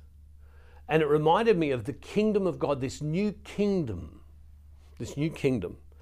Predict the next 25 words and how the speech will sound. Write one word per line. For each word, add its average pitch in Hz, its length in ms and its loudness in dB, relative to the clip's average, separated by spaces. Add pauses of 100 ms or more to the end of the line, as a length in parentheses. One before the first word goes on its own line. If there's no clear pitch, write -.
(300)
And 151 120 2
Justin 214 420 2
didn't 196 280 0
come, 170 360 -2 (140)
come 160 200 0
at 120 140 2
it - 160 -4 (320)
because 151 480 4
he's 151 340 0
a 120 140 0
helpful 151 480 0
person. - 460 -12 (800)
Because 151 220 0
there's 151 180 0
a 165 40 2
difference 214 460 2
between 156 580 -2 (460)
servanthood, 147 800 4
this 127 240 -2
giant 143 640 6
principle 127 500 -2
in 113 80 -2
the 107 80 -6
scripture, - 480 -6 (540)
scriptures, - 680 -4